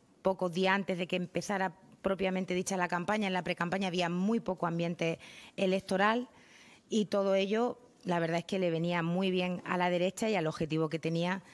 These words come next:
del resultado que ha obtenido. Sin lugar a dudas, siendo nuestra coalición nueva, el factor tiempo a quien más podía perjudicar era a nuestra coalición, a Por Andalucía.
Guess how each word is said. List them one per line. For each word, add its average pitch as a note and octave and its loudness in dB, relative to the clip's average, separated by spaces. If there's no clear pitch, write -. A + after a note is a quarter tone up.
del F3 2
resultado E3 0
que D#3+ 0
ha F3 0
obtenido. D#3 -4
Sin F3+ 0
lugar E3+ 2
a D#3+ 2
dudas, F3+ 0
siendo G#3 -2
nuestra E3 -4
coalición D#3+ 0
nueva, F#3+ 2
el G#3 0
factor F#3 -2
tiempo F#3 -2
a F#3+ 0
quien E3 -2
más F3 -2
podía E3 0
perjudicar E3+ -2
era F3+ 0
a F3 2
nuestra E3 -2
coalición, D#3+ -2
a F3+ -2
Por D3+ -4
Andalucía. C#3+ -6